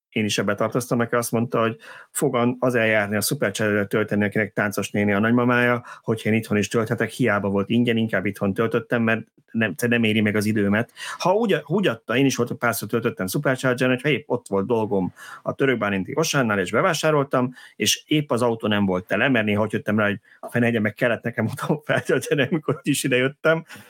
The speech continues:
Ö, de, de ha, tehát párszor nyilván volt, hogy ott töltöttem, de nem rendszeresen. De itt még egy dolog, ami érdekes lesz majd a második negyedévi adatokban, hogyha megnézitek, én most a kétezer-húszat elfelejteném, mert az ugye covid miatt az egy nagyon hülye év volt, ö,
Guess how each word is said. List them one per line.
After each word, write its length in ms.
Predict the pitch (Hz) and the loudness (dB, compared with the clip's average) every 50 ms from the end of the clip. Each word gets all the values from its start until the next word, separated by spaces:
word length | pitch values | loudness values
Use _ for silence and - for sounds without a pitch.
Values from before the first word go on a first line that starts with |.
| - _ - | -20 _ -4
Ö, 300 | - 147 127 131 131 139 143 - _ _ _ _ | 0 2 4 4 4 2 0 -2 _ _ _ _
de, 320 | - 139 139 139 139 - - | -4 -2 0 0 0 -2 -4
de 120 | 127 131 135 | -2 0 0
ha, 400 | 120 135 131 123 123 123 120 127 143 _ _ _ | 2 2 4 4 4 2 0 -4 -10 _ _ _
tehát 200 | - 120 113 - - - _ _ _ | -2 -2 -2 -2 -8 -16 _ _ _
párszor 420 | - 139 143 139 131 - - 120 110 | 0 0 2 2 0 -2 -4 -4 0
nyilván 300 | 117 117 113 104 98 101 | 2 2 2 2 2 2
volt, 160 | 107 107 104 | 0 0 0
hogy 80 | 107 110 | 0 -2
ott 120 | 131 135 | -2 0
töltöttem, 440 | - 151 143 147 139 139 - 131 123 | 0 -2 0 0 -2 -2 0 0 0
de 80 | 117 | 2
nem 160 | 113 110 104 98 | 2 0 0 0
rendszeresen. 680 | 98 98 95 - - 104 107 101 - 123 127 127 127 - - - - - | 0 0 -2 -2 -2 -2 0 0 0 0 0 -2 -4 -8 -18 -18 -18 -10
De 220 | - - 127 131 131 | -4 -2 0 2 2
itt 120 | 131 135 | 0 0
még 160 | - 180 190 | 0 0 2
egy 80 | 170 143 | 2 2
dolog, 440 | 131 139 135 127 120 123 123 - - - | 2 2 2 2 0 -2 -8 -12 -8 -2
ami 180 | 117 120 123 | 0 2 2
érdekes 380 | 123 131 127 127 120 120 110 - | 4 2 2 0 -2 -2 -6 -2
lesz 180 | - 113 104 | -2 -2 -2
majd 180 | - 110 107 107 | 0 0 0 2
a 60 | 113 | 2
második 360 | 110 117 120 117 - 123 107 | 2 2 2 0 0 0 0
negyedévi 300 | 117 113 113 107 110 104 | 0 0 2 2 2 2
adatokban, 360 | 107 113 123 120 147 139 147 139 | 2 0 0 0 -2 -2 -2 -2
hogyha 140 | 120 117 | -2 0
megnézitek, 500 | 110 113 113 110 110 110 127 123 131 127 | 0 0 2 2 2 0 0 -2 -2 -2
én 80 | - 120 | 0 0
most 160 | 117 113 - | 0 0 -2
a 60 | 123 | -4
kétezer-húszat 760 | 113 - 139 135 - 120 107 104 107 101 120 123 - 117 104 - | -2 -2 -2 -2 -2 -4 -2 -2 -2 -2 -2 -2 -2 -2 -2 -2
elfelejteném, 760 | 101 101 98 - 110 104 101 98 - 104 110 117 135 156 151 _ _ _ - 123 - | -2 -2 -2 -2 0 0 0 0 0 0 2 2 2 0 -2 _ _ _ -12 -10 -4
mert 180 | - 113 107 | -2 0 0
az 100 | 101 98 | 0 0
ugye 180 | 104 101 107 98 | 0 0 -2 -2
covid 320 | - - 120 107 110 95 | 0 -2 -2 -2 0 0
miatt 400 | 101 107 110 104 98 - _ - | 2 2 2 2 0 -2 _ -6
az 140 | - 92 - | -6 -4 -4
egy 100 | 101 95 - | -4 -6 -2
nagyon 260 | - 104 101 98 98 | -2 0 0 0 0
hülye 180 | - 107 104 98 101 | 2 2 2 2 2
év 200 | 101 104 98 98 | 2 2 0 0
volt, 280 | 104 117 135 160 156 _ _ - - - - _ _ _ _ _ _ - | 0 0 0 0 -2 _ _ -20 -20 -20 -20 _ _ _ _ _ _ -2
ö, 380 | - 120 120 120 120 120 117 | 2 4 4 6 4 4 2